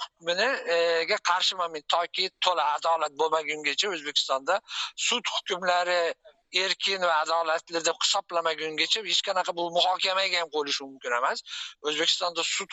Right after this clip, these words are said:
hukmlari tarafkash, tarafli. Buning uchun men bunga qarshiman, hatto Gulnoraga ham, boshqaga ham men qarshiman. Chunki bularni ochiq sudlovi hali bo'lgani yo'q. Bu odamlar bizga tiriklay kerak.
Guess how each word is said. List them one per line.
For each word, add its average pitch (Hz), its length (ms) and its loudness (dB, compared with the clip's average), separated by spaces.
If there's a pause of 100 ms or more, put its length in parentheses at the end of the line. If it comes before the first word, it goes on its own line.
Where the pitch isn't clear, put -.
hukmlari 170 580 0 (160)
tarafkash, 165 640 0 (160)
tarafli. 156 480 0 (400)
Buning 165 220 -2
uchun 170 180 0
men 170 140 0
bunga 170 220 2 (120)
qarshiman, 170 540 2
hatto 160 200 -4 (100)
Gulnoraga 160 600 2
ham, 165 160 -4
boshqaga 151 420 0
ham 151 120 -4
men 160 80 -4 (100)
qarshiman. 135 420 -2 (460)
Chunki 190 300 -2 (180)
bularni 196 440 0 (120)
ochiq - 220 -2 (100)
sudlovi 202 580 0
hali 180 240 0
bo'lgani 196 360 0
yo'q. 185 400 -2 (220)
Bu 170 100 4
odamlar 185 480 0
bizga 175 260 -4
tiriklay 185 380 0 (120)
kerak. 151 280 0